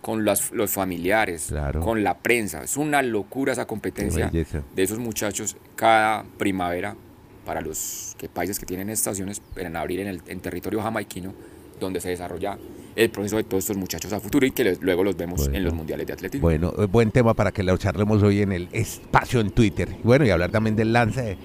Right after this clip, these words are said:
Speaker 2: salto con garrocha, donde los americanos dominan. Once medallas de Estados Unidos. Y cada
Speaker 1: Y,
Speaker 2: vez que
Speaker 1: y
Speaker 2: se
Speaker 1: lo,
Speaker 2: sube un
Speaker 1: y lo vi
Speaker 2: americano,
Speaker 1: rápido.
Speaker 2: llora.
Speaker 1: Sí.
Speaker 2: Ajá, cuenta.
Speaker 1: Y, y André, y lo, y destaquemos rápido lo de los latinos.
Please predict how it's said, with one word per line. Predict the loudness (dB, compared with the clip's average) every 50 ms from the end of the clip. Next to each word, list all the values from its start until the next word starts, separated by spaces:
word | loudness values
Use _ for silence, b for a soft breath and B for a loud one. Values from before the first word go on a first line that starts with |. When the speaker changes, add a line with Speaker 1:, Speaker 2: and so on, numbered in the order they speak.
| B B B B B B B
Speaker 2:
salto | 2 2 4 8 6 8 8
con | 8 4 6
garrocha, | 4 4 6 6 4 4 6 4 4
donde | 6 6 6
los | 4 4
americanos | 4 4 2 0 2 2 4 4 6
dominan. | 6 6 4 4 6 6
Once | 6 6 6 6 6 8
medallas | 8 8 8 6 6
de | 6
Estados | 4 6 6 6 8
Unidos. | 8 6 6 6 6 4 2 -2 -4
Y | -4 -4
cada | 0 4 6 8 10
Speaker 1:
Y, | 10
Speaker 2:
vez | 8 10
que | 8 8
Speaker 1:
y |
Speaker 2:
se | 10 10
Speaker 1:
lo, | 10
Speaker 2:
sube | 10 10
un | 10
Speaker 1:
y |
lo | 10
vi | 10 10
Speaker 2:
americano, | 10 10 10 10 10 12 10
Speaker 1:
rápido. | 12
Speaker 2:
llora. | 12 12 12 12 10 4 2
Speaker 1:
Sí. | 0 0 0 0 0 -2 -6 -8 -8 -2
Speaker 2:
Ajá, | 0 2 2 2 2 2 2 0 -2 -6 -2
cuenta. | -2 -2 0 0 -2 -4 -4 -6 -6 -2
Speaker 1:
Y, | -2 -2 -2 -2 -2 4
y | 4
André, | 6 10 10 8
y |
lo, | 8 8
y | 4 6
destaquemos | 6 6 6 4 0 0 0 0
rápido | 0 2 4 4
lo | 6 6
de | 4
los | 4
latinos. | 2 0 -2 -4 -6 -6 -6 -6 -4 -4 -4 -4